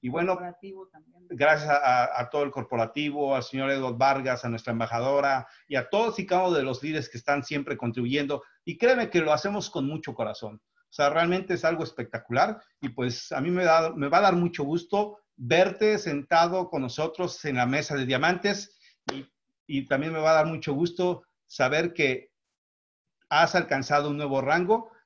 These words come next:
Speaker 1: y que tienes socios alcanzando nuevos rangos. Así que, amigos, pues me despido. Su amigo y servidor Jacob Camacho desde Dallas, Texas,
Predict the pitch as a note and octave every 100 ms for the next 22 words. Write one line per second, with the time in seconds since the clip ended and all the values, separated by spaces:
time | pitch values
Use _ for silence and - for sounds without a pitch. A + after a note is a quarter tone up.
0 | _ - B2 C#3+ - D#3 E3 - F3+ E3+
1 | D#3 A#2+ C#3+ B2 B2 C#3+ C#3 C3 C3 A#2+
2 | A#2 A2 G#2+ - - _ C3 D#3+ E3 D#3+
3 | F#3+ G3+ G3+ C#3+ - _ _ C3 C3 C3
4 | - G3 G#3 A#3 - _ _ _ C3+ D#3
5 | F3 E3 C#3 D#3+ D#3+ D3 C#3+ E3+ G3+ E3+
6 | F#3+ F#3+ C#3+ C3 D3 D#3 - G3 G3 G#3